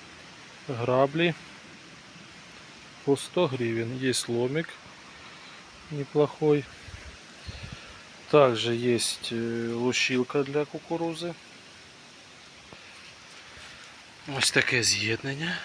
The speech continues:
на пожарний рукав та прицепне. На чотирьохграннику ось такому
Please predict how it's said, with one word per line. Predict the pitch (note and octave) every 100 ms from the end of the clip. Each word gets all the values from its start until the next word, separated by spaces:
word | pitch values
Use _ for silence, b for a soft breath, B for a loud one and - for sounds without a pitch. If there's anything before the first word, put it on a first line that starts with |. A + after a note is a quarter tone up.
| B
на | D#3
пожарний | E3+ D3+ E3 E3 E3+
рукав | E3 - E3 D#3+ - B - -
та | E3
прицепне. | E3+ D3+ - C#3+ - G#2+ G#2+ - - - - - - - - - - - - B B B B B B B - -
На | C#3+
чотирьохграннику | D3 - C3+ B2+ A#2+ G#2+ G#2+ G#2+ - -
ось | - -
такому | - - A#2+ A2+